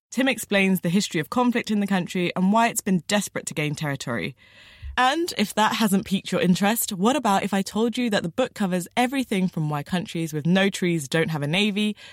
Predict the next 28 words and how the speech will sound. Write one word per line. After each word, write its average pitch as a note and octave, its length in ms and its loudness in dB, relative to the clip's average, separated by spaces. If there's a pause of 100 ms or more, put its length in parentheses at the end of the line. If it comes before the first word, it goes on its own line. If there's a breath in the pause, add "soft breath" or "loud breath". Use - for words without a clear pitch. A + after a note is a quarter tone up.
(140 loud breath)
right B3+ 220 2
through F#3 340 0
to - 120 -4
the E3+ 60 0
Palestinian F3+ 680 -2
and F#3 160 2
Israeli E3+ 380 -2
conflict C#3+ 560 -10
in C#3 160 -4
the C#3 60 -4
Middle C3 320 -4
East? - 360 -10 (720 soft breath)
It's A3+ 220 2
an B3 100 2 (100)
absolutely G3+ 680 0
wonderful G3 440 2
summary D#3+ 320 0
of D3+ 100 -2
the D#3 80 -4
world D3 280 0
and D3+ 160 0
its - 180 -4
leaders' D3+ 320 -2
antics C#3 460 -4
for - 80 -14
the C#3 140 -8
curiously D#3+ 680 -4
uninformed. B2 800 -6